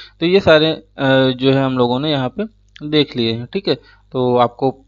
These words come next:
ये सारा video मिल गया होगा, आप लोगों ने जो है अच्छे से इसको देख लिया होगा। जो practically मैंने बताया है कि email account कैसे आप लोग create करेंगे, कैसे मेल बॉक्स में इनबॉक्स outbox का यूज़ करेंगे, तो ये सारी चीज़ें ल-, जो है हम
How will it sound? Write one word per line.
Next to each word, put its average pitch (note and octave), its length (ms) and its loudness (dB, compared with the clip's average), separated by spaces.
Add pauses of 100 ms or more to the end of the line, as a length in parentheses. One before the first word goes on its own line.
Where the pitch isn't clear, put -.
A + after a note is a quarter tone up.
(460)
ये B2+ 220 -6
सारा B2+ 220 2
video B2+ 340 2
मिल B2 140 -4
गया C3 140 0
होगा, D3+ 320 4
आप C#3 180 2
लोगों A#2+ 180 -2
ने A#2+ 140 -6
जो B2 80 -4
है B2 80 0
अच्छे A#2 220 -4
से A#2 60 -6
इसको A#2 240 -8
देख A#2 220 -6
लिया C3+ 140 -2
होगा। C#3+ 200 -2
जो D3 140 -2
practically F3+ 460 -2
मैंने F#3+ 260 -2
बताया B2 400 4
है B2+ 140 0
कि C#3 300 0
email C3+ 240 2
account C3 320 0
कैसे B2+ 260 0
आप B2 100 4
लोग - 200 -12
create B2 260 -4
करेंगे, A#2+ 460 -2
कैसे B2 400 -6
मेल A#2+ 180 -6
बॉक्स A2+ 300 -4
में D3+ 100 -8 (600)
इनबॉक्स B2 360 0
outbox A#2 460 0
का A#2+ 340 -2
यूज़ A#2 280 -4
करेंगे, A#2+ 440 -4 (540)
तो C3+ 60 -2
ये C#3+ 100 0
सारी D3 220 0
चीज़ें D3+ 460 -2 (220)
ल-, C3 240 -2 (180)
जो B2+ 320 -8
है C3+ 160 -2
हम C3+ 180 -6